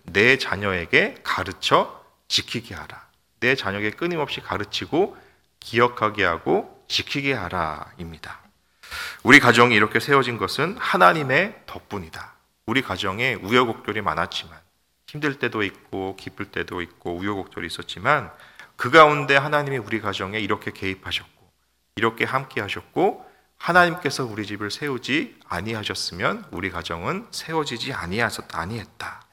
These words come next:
이렇게 가르치고 기억하고 감사하는 것이 아주 중요한 교육입니다.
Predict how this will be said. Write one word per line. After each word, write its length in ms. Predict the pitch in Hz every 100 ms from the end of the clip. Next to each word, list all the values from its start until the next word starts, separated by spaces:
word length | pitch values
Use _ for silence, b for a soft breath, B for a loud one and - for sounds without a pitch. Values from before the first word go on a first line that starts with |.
| _
이렇게 640 | 110 135 135 - 170 214 B B B -
가르치고 880 | - 101 117 117 - - - 143 170
기억하고 880 | - 101 101 - 92 87 131 180 - _ _ -
감사하는 640 | - 92 101 113 101 95
것이 300 | 82 - 87
아주 200 | 80 98
중요한 640 | - 101 101 87 104 185 - -
교육입니다. 640 | 104 113 71 - -